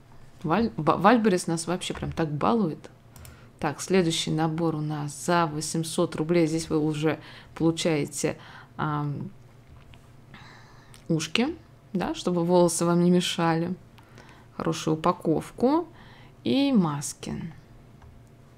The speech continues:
Посмотрим. Ещё щёточку, смотрите, какую классную.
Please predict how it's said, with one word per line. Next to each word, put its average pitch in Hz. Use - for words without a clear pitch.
Посмотрим. -
Ещё -
щёточку, -
смотрите, 165
какую -
классную. 160